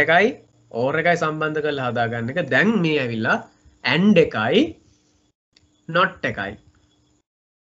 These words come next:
and එකයි not එකයි සම්බන්ධ කරලායි දැන් මේ හැදෙන්නේ කතාව. ඒකට අපි කියනවා NAND කියලා. ඒ නම් දෙකම එකතු කරලා NAND කියන ද්වාරය හදලා තියෙනවා. මෙන්න ඒකට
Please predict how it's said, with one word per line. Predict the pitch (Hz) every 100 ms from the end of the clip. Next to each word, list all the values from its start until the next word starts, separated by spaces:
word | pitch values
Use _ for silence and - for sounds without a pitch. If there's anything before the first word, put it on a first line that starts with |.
| _ 104
and | 117 147 160
එකයි | 175 214 185
not | 160 - 214
එකයි | 220 185
සම්බන්ධ | 170 160 143 131 120
කරලායි | 117 139 160
දැන් | 139 127
මේ | 135 143
හැදෙන්නේ | 131 120 95 - - _ 123
කතාව. | 107 104 95 - - - _ _ _ _ _ _ _ - - - -
ඒකට | 143 - 202 160
අපි | 135 -
කියනවා | 123 170 190 165
NAND | 170 190 170 -
කියලා. | 135 104 104 _ _ -
ඒ | 135
නම් | 139 127 131 139
දෙකම | 151 170 160
එකතු | 151 147
කරලා | 143 170 160
NAND | 156 170 170
කියන | 170 156 131
ද්වාරය | 127 139 160
හදලා | 123 127 131
තියෙනවා. | 113 98 92 _ _ _ _ _ 127
මෙන්න | 143 170 185
ඒකට | 160 156